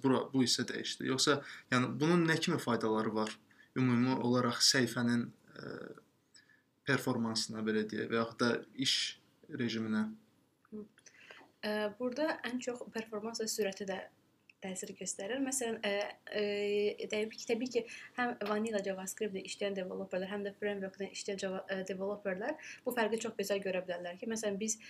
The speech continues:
Speaker 2: hər hansı bir, ə, dəyişiklik JavaScript-də edəndə, yəni vanilla JavaScript-də,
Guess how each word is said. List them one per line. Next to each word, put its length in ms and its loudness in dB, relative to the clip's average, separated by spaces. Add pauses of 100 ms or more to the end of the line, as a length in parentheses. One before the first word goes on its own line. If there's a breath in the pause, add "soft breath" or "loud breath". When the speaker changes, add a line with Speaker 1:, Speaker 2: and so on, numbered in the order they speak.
(120 loud breath)
Speaker 2:
hər 160 0
hansı 320 0
bir, 180 4
ə, 160 -4
dəyişiklik 400 -2
JavaScript-də 540 -2
edəndə, 400 -6 (420)
yəni 220 -8 (260)
vanilla 300 -4
JavaScript-də, 600 -10